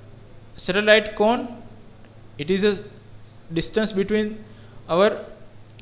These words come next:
earth surface and it is a tangent of our earth surface, and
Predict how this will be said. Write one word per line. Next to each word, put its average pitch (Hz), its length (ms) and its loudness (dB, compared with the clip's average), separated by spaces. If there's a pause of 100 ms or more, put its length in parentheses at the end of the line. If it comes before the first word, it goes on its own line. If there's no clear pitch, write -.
(260)
earth 196 400 6 (200)
surface 196 480 2
and 185 120 2
it 170 120 0
is 196 100 2
a 220 60 6
tangent 180 560 2
of 165 120 2
our 139 180 4
earth 120 260 0
surface, 170 520 -4
and 143 240 -12